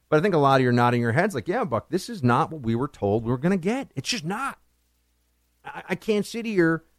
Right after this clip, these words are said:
in good conscience and, you know, B S you for Buck Sexton. See what I did there? Uh, I, I can't do that.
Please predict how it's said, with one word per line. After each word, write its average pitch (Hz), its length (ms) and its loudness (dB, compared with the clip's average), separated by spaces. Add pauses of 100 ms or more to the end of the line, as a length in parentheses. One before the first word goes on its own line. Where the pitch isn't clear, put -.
(100)
in 175 160 6
good 165 240 0
conscience 190 680 2 (380)
and, 151 500 6 (380)
you 143 100 0
know, 143 160 2
B 190 360 6
S 262 240 2
you 117 260 0 (880)
for 101 80 0
Buck 92 260 0
Sexton. 82 520 -6 (200)
See - 160 -4
what 90 120 2
I 90 60 0
did 92 160 -6
there? 110 200 0 (560)
Uh, 117 320 -4 (100)
I, 135 140 -14
I 147 60 -2
can't 208 360 2
do 262 180 -2
that. 92 260 0